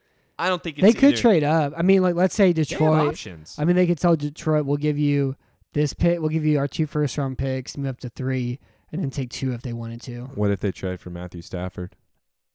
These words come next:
Speaker 2: Yeah, he's just, he's owed too much money, though.
Speaker 1: How much is he owed?
Speaker 2: Like, <sighs> I'll look it, I'll pull it up right
Speaker 1: I
Speaker 2: now.
Speaker 1: thought his, is his con-, how many years does he have left? One or two?
Speaker 2: I think he has three.
Speaker 1: Oh, God, I didn't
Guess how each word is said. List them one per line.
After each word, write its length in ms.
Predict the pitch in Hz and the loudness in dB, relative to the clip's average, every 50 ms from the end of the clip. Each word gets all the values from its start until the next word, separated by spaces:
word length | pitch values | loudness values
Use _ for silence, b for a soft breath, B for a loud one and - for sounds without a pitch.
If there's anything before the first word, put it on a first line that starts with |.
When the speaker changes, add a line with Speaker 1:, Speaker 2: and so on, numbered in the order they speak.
| _ _ _ _ _ | _ _ _ _ _
Speaker 2:
Yeah, 200 | _ 165 165 170 | _ 0 2 2
he's 160 | 170 185 170 175 | 2 2 2 2
just, 200 | 190 - - - | 0 -2 -2 -6
he's 200 | - 165 156 151 | -4 -2 0 2
owed 160 | 165 170 170 | 2 2 2
too 140 | - - 165 | 0 -4 -6
much 160 | 156 135 - | -6 -6 -6
money, 260 | 131 123 131 151 156 | -6 -6 -4 -4 -4
though. 400 | 131 117 107 107 110 113 123 127 - _ _ - _ _ | -4 -4 -6 -8 -10 -10 -12 -14 -18 _ _ -20 _ _
Speaker 1:
How 100 | - 147 | -8 -8
much 120 | 170 165 | -8 -8
is 120 | 175 160 156 | -10 -12 -10
he 140 | 156 156 165 | -10 -8 -8
owed? 320 | 208 262 123 76 76 - _ _ _ _ _ _ _ _ _ _ _ _ _ | -8 -10 -12 -14 -16 -20 _ _ _ _ _ _ _ _ _ _ _ _ _
Speaker 2:
Like, 300 | 175 180 196 202 196 175 - _ _ _ | -2 0 0 0 -2 -4 -8 _ _ _
<sighs> 200 | _ _ _ _ B B B B B B B B - | _ _ _ _ B B B B B B B B -2
I'll 160 | 165 175 185 | -2 -2 0
look 200 | - 277 269 - | 2 0 0 0
it, 40 | 226 | 0
I'll 100 | 170 165 | 0 -2
pull 180 | - - - 262 | -4 -2 -2 0
it 60 | 196 190 | 2 2
up 140 | 196 - - | 2 2 0
right 140 | 151 143 131 | -2 -2 0
Speaker 1:
I 100 | 143 160 | 0 2
Speaker 2:
now. 60 | 151 | 4
Speaker 1:
thought 140 | 151 196 196 | 4 4 4
his, 160 | 202 190 - | 4 2 0
is 180 | 160 147 170 151 | -2 -4 -6 -6
his 160 | 170 156 - | -6 -10 -6
con-, 220 | - 175 160 165 | -4 -4 -4 -4
how 180 | 139 90 139 151 | -4 -4 -6 -4
many 140 | 156 165 156 | -4 -4 -4
years 240 | 143 143 151 156 151 | -4 -4 -4 -4 -6
does 100 | 143 135 | -6 -4
he 60 | 139 | -2
have 160 | 139 127 120 | -2 -2 -2
left? 320 | 123 160 202 - - - | -4 -4 -6 -6 -6 -4
One 120 | 120 120 135 | -4 -2 -2
or 60 | 135 | -2
two? 180 | - - - 180 | -6 -4 -4 -2
Speaker 2:
I 20 | 156 | 0
think 140 | 165 190 180 | 0 0 2
he 60 | 180 | 2
has 200 | 170 151 - - | 2 0 0 -4
three. 540 | - - 131 127 135 143 139 139 135 131 131 120 | -10 -8 -6 -4 -4 -2 -2 -2 -4 -4 -6 -6
Speaker 1:
Oh, 360 | - 123 135 131 123 107 98 - | -8 -6 -6 -6 -6 -8 -10 -14
God, 340 | - 85 92 104 113 107 85 | -16 -12 -10 -8 -8 -8 -10
I 160 | 82 90 107 | -10 -8 -8
didn't 140 | 113 107 | -8 -8